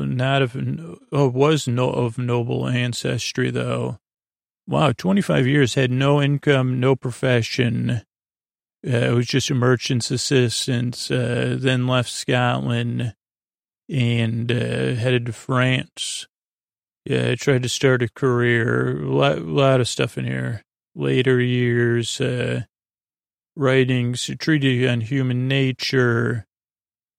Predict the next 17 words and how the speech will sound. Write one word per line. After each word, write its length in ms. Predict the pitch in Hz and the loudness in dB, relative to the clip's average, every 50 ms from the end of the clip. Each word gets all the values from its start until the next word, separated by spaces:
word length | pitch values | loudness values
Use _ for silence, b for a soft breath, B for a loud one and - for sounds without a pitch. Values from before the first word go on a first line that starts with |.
| _ _ _ _ _ _ | _ _ _ _ _ _
uh, 380 | - 117 120 120 123 127 123 123 | -4 -2 -2 -2 -4 -4 -4 -4
impressions 600 | 120 120 120 - 156 147 135 - - 147 135 120 123 | -4 -6 -4 0 0 0 0 0 -2 -2 -2 -2 -2
and 100 | 123 120 | -2 -2
ideas. 920 | 117 113 123 127 131 131 147 143 139 135 131 123 123 120 117 117 107 - | -2 -2 -4 -4 -4 -2 0 0 2 2 2 4 4 2 2 0 -2 -2
There's 180 | - 135 117 - | -4 -4 -2 0
a 80 | 139 | 2
lot. 260 | 127 127 131 127 127 - | 2 4 2 2 2 2
I 40 | |
mean, 180 | 123 127 127 123 | 0 0 0 2
this 220 | 127 131 - - | 2 0 0 -2
is 120 | 131 120 113 | -2 -4 -4
a 40 | 117 | -4
big, 400 | 117 120 120 117 123 120 120 120 | -2 -2 -2 -2 -2 -4 -4 -2
big 240 | 123 120 120 117 120 | -2 -2 0 0 0
article, 500 | 117 117 123 120 120 - - 131 127 123 | 2 2 2 0 -2 -4 -4 -4 -4 -2
obviously. 760 | 120 123 120 117 120 117 - - 143 131 127 127 120 123 120 | -2 -4 -4 -4 -6 -8 -8 -6 -4 -4 -4 -2 -2 -4 -4
Uh, 320 | 123 120 120 123 123 117 | -4 -4 -4 -4 -4 -6